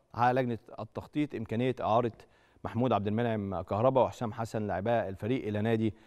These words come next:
فيوتشر خلال الموسم الجديد مقابل التعاقد مع أحمد عاطف مهاجم الفريق. أحمد عاطف من اللعيبة اللي النادي الأهلي حاطط عينه عليها بشكل كبير جدًا، وموسيماني شايف إنه كهربا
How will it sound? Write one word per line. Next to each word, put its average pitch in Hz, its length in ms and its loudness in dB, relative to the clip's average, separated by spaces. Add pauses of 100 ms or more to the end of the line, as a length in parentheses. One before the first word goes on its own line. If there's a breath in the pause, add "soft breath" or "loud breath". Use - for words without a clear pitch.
(160 soft breath)
فيوتشر 127 460 2
خلال 110 420 2
الموسم 107 560 -4
الجديد 104 400 0
مقابل 117 380 0
التعاقد 101 460 0
مع 98 380 0 (500 soft breath)
أحمد 113 540 -2
عاطف 71 560 -2
مهاجم 95 580 -2 (120)
الفريق. - 500 -6 (380 soft breath)
أحمد 107 180 4
عاطف 123 360 4 (320 soft breath)
من 117 100 2
اللعيبة 123 400 4
اللي - 360 -4
النادي 120 180 0
الأهلي 127 220 2
حاطط 110 320 -6
عينه 110 240 0
عليها 107 380 2 (320 soft breath)
بشكل - 540 -2
كبير 127 680 4
جدًا، 82 420 -6
وموسيماني 135 640 0 (180 loud breath)
شايف 117 420 2
إنه 101 280 -2 (380 soft breath)
كهربا 117 480 4